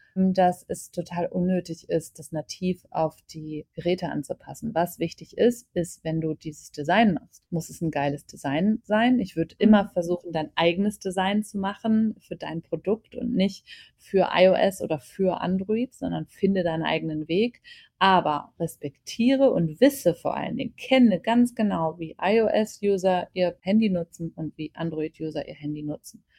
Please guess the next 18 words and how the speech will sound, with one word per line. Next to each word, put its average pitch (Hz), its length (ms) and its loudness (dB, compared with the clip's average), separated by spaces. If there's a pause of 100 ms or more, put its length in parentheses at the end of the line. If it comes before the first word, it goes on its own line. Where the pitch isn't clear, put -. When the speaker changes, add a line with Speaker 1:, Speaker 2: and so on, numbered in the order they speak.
(340)
Speaker 1:
Und 175 140 0
wenn 214 160 8
du 240 80 8
das 185 220 2
beides 180 420 0
kennst, 269 580 2 (380)
dann 196 120 0
kannst 277 260 4
du 254 40 4
einfach 226 180 2
so 196 120 -4
Sachen 214 320 2
machen 233 400 4
wie, 190 280 0
okay, 220 440 2 (360)
List-Items, 220 1080 4 (280)
die 220 300 2
User 202 240 4